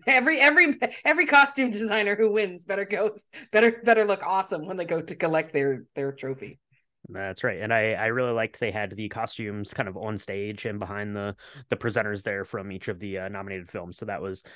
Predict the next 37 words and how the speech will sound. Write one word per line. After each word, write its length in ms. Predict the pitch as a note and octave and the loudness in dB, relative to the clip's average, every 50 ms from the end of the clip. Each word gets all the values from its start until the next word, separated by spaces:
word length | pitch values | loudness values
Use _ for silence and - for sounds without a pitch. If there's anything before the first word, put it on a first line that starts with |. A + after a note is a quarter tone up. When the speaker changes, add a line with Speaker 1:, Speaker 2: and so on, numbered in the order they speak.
| - - - - | -20 -20 -12 -6
Speaker 2:
that 120 | G2 F2+ | -6 -6
was 180 | E2 F#2+ F#2 F#2+ | -4 -6 -6 -6
a 160 | F#2 E2 E2 | -4 -6 -6
pretty 220 | D#2+ - A#2+ G#2 F#2+ | -6 -8 -10 -10 -8
cool 300 | - A2+ A2 G2+ G2 F2+ - | -6 -4 -4 -2 -4 -4 -6
little 180 | G#2+ A2 G2 F#2 | -8 -8 -8 -8
touch 320 | - - A2 - - - | -6 -8 -8 -8 -8 -8
there, 220 | - A2+ G2+ F#2+ F#2+ | -6 -6 -6 -6 -6
I 60 | F#2+ | -6
thought. 300 | - - B2+ D#3 - - | -6 -6 -6 -6 -8 -10
So 300 | - - C3 A2 G#2 G#2+ | -6 -4 -2 -2 -2 -4
good 160 | G#2 A2 G#2 | -4 -6 -8
job, 340 | G2 A2 G#2 F#2+ F#2+ F#2 F#2 - - | -6 -6 -6 -6 -6 -6 -8 -10 -12
Oscar, 420 | F#2+ G2+ - - G#2+ F#2+ F#2+ - _ - - _ _ - | -14 -16 -12 -10 -8 -8 -8 -10 _ -20 -20 _ _ -10
uh, 180 | F2 E2+ F2 F2 | -8 -8 -8 -8
producers 500 | - A#2+ A#2 G2+ - G#2 F#2+ F#2+ F#2 - | -8 -8 -8 -6 -6 -8 -10 -10 -10 -8
there. 300 | A2 A#2 B2+ D#3 E3 - - - - - | -6 -4 -4 -4 -6 -8 -14 -18 -8 -4
Uh, 120 | D3 C#3+ | -2 -2
what 160 | D3 D#3+ G3 G#3+ | 0 0 2 2
do 60 | G#3 | 2
we 60 | G3+ | 2
got 180 | G3 G3 - - | 0 -2 -4 -4
next, 280 | - - - - - | -10 -14 -12 -6 -4
Michaela? 560 | D3+ B2+ - C#3 C3+ C3 C3+ C3+ C3+ C#3 C3 B2+ - | -2 0 2 2 2 2 2 2 2 2 0 -2 -4
Uh, 160 | A#2+ A2+ A2+ A#2 | -2 0 0 0
we're 200 | A#2+ - E3 C3+ | 0 -2 -2 -2
going 300 | B2+ B2 A#2+ A#2+ A#2+ - | -2 -4 -4 -4 -6 -6
from 360 | - B2 G#2+ G2+ F#2+ F#2 G2 | -4 -4 -4 -4 -4 -6 -8
costumes 800 | - D#3 D3+ E3 - - D3+ D3 D3 D3 C#3+ C#3+ C#3 - - - - C3+ - | -6 -6 -6 -6 -6 -6 -4 -4 -4 -2 -4 -6 -8 -8 -12 -20 -20 -16 -10
to 340 | - C3+ B2 A#2+ A#2+ A#2 F2+ G#2+ | -8 -6 -6 -4 -6 -6 -8 -10
cinematographers, 1080 | - - - D#3 - D#3 C#3+ - C#3 D3+ - C3 A2 - A#2+ G#2 F#2+ F#2 F2+ - - | -10 -8 -6 -4 -4 -4 -4 -2 -2 -2 -2 -2 -4 -6 -6 -6 -6 -8 -10 -10 -10
and 240 | G#2 G#2 G#2 G#2+ F#2+ | -10 -8 -6 -4 -4
Best 160 | C#3 C#3 - | -4 -2 -2
Cinematography 640 | D3+ C#3+ C3+ C3 - D3 C#3+ C#3+ C#3 - - C3 F#2+ | -2 0 0 -2 -2 -4 -4 -4 -6 -6 -4 -4 -2
Award 300 | G#2 A#2 C3+ D#3+ D3+ B2+ | -2 -2 -2 -2 -2 -2
goes 240 | B2+ C3+ D3+ C#3 - | -2 -2 -2 -2 -4
to 380 | - G3+ A3+ A#3 F#3 G#3 A#3+ | -4 -4 -2 -2 -2 -2 -4